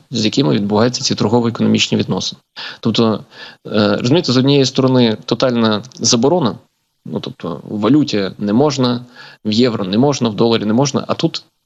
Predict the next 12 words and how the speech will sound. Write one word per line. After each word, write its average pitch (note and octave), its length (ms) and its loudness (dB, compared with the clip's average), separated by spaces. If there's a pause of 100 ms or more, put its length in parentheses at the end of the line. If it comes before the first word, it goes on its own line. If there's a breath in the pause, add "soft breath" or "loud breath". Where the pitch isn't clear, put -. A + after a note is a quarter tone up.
(120)
чогось B2 280 0
дозвіл G2+ 400 0
з'явився. G2 440 -2 (100)
А D3 60 0
чому? G2 360 -2 (480)
Ну, D3 80 2
бо C#3 360 4 (1000)
для A#2+ 120 0
того, C3+ 180 2
щоб A2+ 180 0
мати A2+ 220 0
вплив E3+ 340 -2